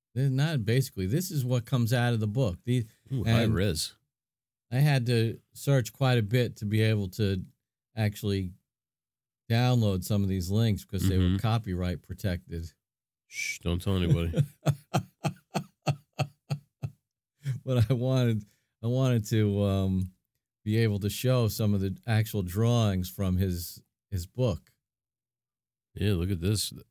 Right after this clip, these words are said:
Speaker 2: urn with these feathers coming out of it.
Speaker 1: Mm-hmm.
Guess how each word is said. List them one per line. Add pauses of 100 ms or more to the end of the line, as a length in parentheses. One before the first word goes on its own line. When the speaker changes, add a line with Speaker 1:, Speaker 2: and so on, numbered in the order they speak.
(180)
Speaker 2:
urn
with
these
feathers
coming
out
of
it.
Speaker 1:
Mm-hmm.